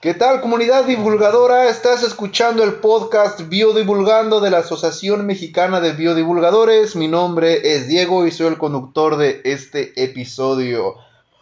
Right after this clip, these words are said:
El día de hoy tenemos un tema bastante interesante, como ya lo vieron en el título, pero para los que ya se saben la dinámica de este episodio,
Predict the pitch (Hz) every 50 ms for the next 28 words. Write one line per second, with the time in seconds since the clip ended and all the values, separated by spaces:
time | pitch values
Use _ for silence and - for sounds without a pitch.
0 | _ _ - 143 165 185 214 226 226 220 226 226 226 220 214 220 220 214 202 220
1 | 220 220 202 220 226 226 226 220 208 196 180 175 - - - 208 208 220 220 208
2 | 202 202 190 170 - 165 156 156 156 - 196 202 196 196 190 180 180 165 156 160
3 | 170 165 160 170 180 175 170 165 - - 180 196 202 196 175 320 - - 208 226
4 | 214 196 214 196 190 196 202 220 240 233 226 - 196 202 196 190 208 220 247 -
5 | - - _ - 117 113 113 117 113 113 113 123 143 160 156 160 151 165 170 170
6 | 170 165 156 147 135 135 139 147 156 156 147 151 147 139 139 139 139 147 170 196
7 | 190 - - 180 170 160 - 180 185 - 180 160 156 - 190 196 202 190 175 165
8 | 170 185 190 190